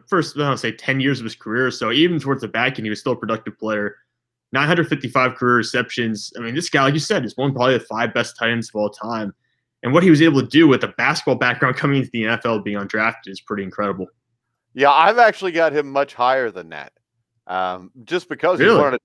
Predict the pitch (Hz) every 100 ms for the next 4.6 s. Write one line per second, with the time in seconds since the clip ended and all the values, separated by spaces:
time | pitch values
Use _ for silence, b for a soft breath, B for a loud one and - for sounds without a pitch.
0 | - 147 - 131 139 131 123 123 123 170
1 | 113 110 113 120 117 98 92 160 131 117
2 | 170 147 185 175 156 104 143 165 165 135
3 | 156 170 143 170 196 220 - 98 90 143
4 | 151 - 196 196 202 107